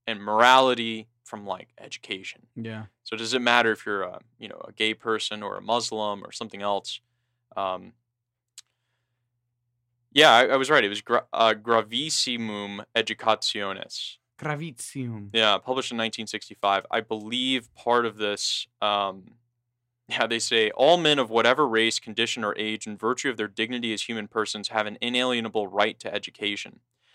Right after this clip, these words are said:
Speaker 1: I don't know. I thought that was a little strange. I don't know if everyone has an inalienable right. Maybe. Per-, I mean, in a general way, I guess.
Speaker 2: All
Speaker 1: Um,
Speaker 2: men are born with certain and unalienable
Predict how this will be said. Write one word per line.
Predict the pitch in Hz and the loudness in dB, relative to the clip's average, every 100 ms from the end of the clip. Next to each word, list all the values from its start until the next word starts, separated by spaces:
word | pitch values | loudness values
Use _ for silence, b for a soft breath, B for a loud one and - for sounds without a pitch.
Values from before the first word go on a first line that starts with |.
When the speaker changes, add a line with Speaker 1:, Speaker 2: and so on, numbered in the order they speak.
| _ _ _ _ _ _ _ _ - | _ _ _ _ _ _ _ _ 0
Speaker 1:
I | - | 4
don't | 143 | 6
know. | 123 | 8
I | 117 120 | 6 6
thought | 127 | 4
that | 117 | 2
was | 110 | 0
a | 107 | -2
little | 107 101 | -4 -4
strange. | - - 101 98 98 - - | -6 -4 -4 -4 -8 -12 -2
I | 120 | 0
don't | 120 | 0
know | 117 | -2
if | 113 _ _ - | -4 _ _ -4
everyone | 110 110 | -2 -2
has | 110 107 | -4 -6
an | 104 | -6
inalienable | 101 104 120 110 98 98 95 | -4 -2 0 -2 -4 -8 -6
right. | 95 92 107 - | -4 -4 -6 -4
Maybe. | 131 123 95 - - | 0 0 -4 -14 -16
Per-, | - - | -8 -6
I | |
mean, | 120 95 90 - | -6 -8 -16 -12
in | 107 | -12
a | |
general | 98 104 101 95 | -8 -6 -6 -6
way, | 92 | -8
I | 98 | -10
guess. | 90 92 - _ _ _ | -10 -14 -16 _ _ _
Speaker 2:
All | 131 | -4
Speaker 1:
Um, | 107 123 | -2 -2
Speaker 2:
men | 127 | -2
are | 123 | -6
born | 117 120 120 | -6 -6 -4
with | 117 113 _ | -6 -10 _
certain | - - 120 123 | -14 -10 -8 -6
and | 117 | -6
unalienable | 117 117 120 117 113 107 | -6 -6 -6 -8 -6 0